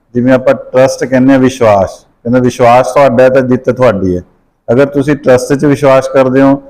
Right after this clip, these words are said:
ਤਾਂ ਟਰਸਟ ਨੇ ਤੁਹਾਡੇ 'ਤੇ ਵਿਸ਼ਵਾਸ ਕਰਨਾ ਹੈ। ਜੇ ਜਿਸ ਦਿਨ ਤੁਹਾਡਾ ਵਿਸ਼ਵਾਸ ਡੋਲ ਗਿਆ ਤਾਂ ਟਰਸਟ ਵੀ ਡੋਲ ਗਿਆ। ਤਾਂ ਸਭ ਤੋਂ ਪਹਿਲਾਂ ਤਾਂ ਤੁਸੀਂ ਆਪਣੇ ਆਪ 'ਤੇ ਵਿਸ਼ਵਾਸ ਰੱਖਣਾ ਹੈ। ਜਦੋਂ ਆਪਣੇ ਆਪ 'ਤੇ ਵਿਸ਼ਵਾਸ ਰੱਖੋਗੇ ਤਾਂ ਲੋਕ ਤੁਹਾਡੇ 'ਤੇ ਵਿਸ਼ਵਾਸ ਕਰਨਗੇ। ਤੁਹਾਡੀਆਂ ਐਕਟੀਵਿਟੀਜ਼ ਜਿਹੜੀਆਂ ਬਹੁਤ ਵਧੀਆ ਹੋਣਗੀਆਂ,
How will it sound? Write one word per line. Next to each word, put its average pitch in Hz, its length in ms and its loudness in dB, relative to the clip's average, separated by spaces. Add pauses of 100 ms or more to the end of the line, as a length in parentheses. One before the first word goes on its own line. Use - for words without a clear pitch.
(220)
ਤਾਂ 135 100 2
ਟਰਸਟ 135 360 -2
ਨੇ 143 100 0
ਤੁਹਾਡੇ 131 320 0
'ਤੇ 120 120 -2
ਵਿਸ਼ਵਾਸ 101 400 0
ਕਰਨਾ 87 320 -6
ਹੈ। 87 80 -16 (380)
ਜੇ 131 80 2
ਜਿਸ 131 260 0
ਦਿਨ 151 160 0
ਤੁਹਾਡਾ 147 280 0
ਵਿਸ਼ਵਾਸ 135 500 0
ਡੋਲ 123 300 2
ਗਿਆ 135 180 4
ਤਾਂ - 140 -2
ਟਰਸਟ 120 360 -2
ਵੀ 113 120 -6
ਡੋਲ 95 280 -4
ਗਿਆ। 85 180 -16 (440)
ਤਾਂ 127 100 2 (100)
ਸਭ 131 240 -2
ਤੋਂ 160 120 0
ਪਹਿਲਾਂ 139 280 2
ਤਾਂ 151 120 0
ਤੁਸੀਂ 143 300 -2
ਆਪਣੇ 135 300 2
ਆਪ 135 160 2
'ਤੇ 139 120 -2
ਵਿਸ਼ਵਾਸ 127 420 0
ਰੱਖਣਾ 123 400 -2
ਹੈ। 139 60 -10 (460)
ਜਦੋਂ 135 140 2
ਆਪਣੇ 139 300 2
ਆਪ 143 140 2
'ਤੇ 147 120 -2
ਵਿਸ਼ਵਾਸ 131 420 0
ਰੱਖੋਗੇ 135 480 0
ਤਾਂ 143 120 0
ਲੋਕ 143 260 0
ਤੁਹਾਡੇ 131 240 0
'ਤੇ 131 140 0
ਵਿਸ਼ਵਾਸ 120 380 0
ਕਰਨਗੇ। 104 460 -4
ਤੁਹਾਡੀਆਂ - 800 -2
ਐਕਟੀਵਿਟੀਜ਼ 143 560 0
ਜਿਹੜੀਆਂ 139 320 2
ਬਹੁਤ 123 340 0
ਵਧੀਆ 131 360 0
ਹੋਣਗੀਆਂ, 135 500 0